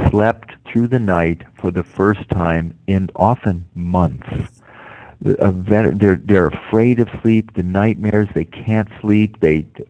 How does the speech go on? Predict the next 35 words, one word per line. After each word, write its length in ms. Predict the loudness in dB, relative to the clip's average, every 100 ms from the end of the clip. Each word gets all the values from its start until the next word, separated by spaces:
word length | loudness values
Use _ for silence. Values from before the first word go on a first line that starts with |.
| -18 -20 -20 -14 -2
anesthetize 960 | 0 2 0 0 0 -2 0 0 0
themselves 480 | -4 -4 0 0 0
with 140 | -2
alcohol 500 | 0 0 0 0 2
or 100 | 0
drugs 340 | 0 0 0 -2
to 100 | -8
try 240 | -6 -2 -2
and 160 | -4 -4
sleep, 280 | 0 0 0
and 140 | -2
then 140 | -2 0
they, 200 | 0 -2
they 200 | -2 2
wake 260 | 4 2 2
up 140 | 0
'cause 160 | -2 -4
the 100 | -4
horrors 460 | -2 2 4 2 0
of 140 | -4
their 160 | -4 -4
dreams. 420 | -2 -2 -2 -6 -12 -20 -20 -18 -18 -20 -4
And 200 | 0 2 4
so 300 | 6 4 0 -18 -20 -2
there 200 | 4 6
was 120 | 6 4
one 540 | 2 2 2 2 2
man 240 | 2 2
who, 440 | 2 2 2 0 -2
young 300 | 0 0 0
man 220 | 0 0
who 160 | -2 -4
came 280 | -2 -2
back 280 | 2 0 0
from 440 | -4 -4 -2 -4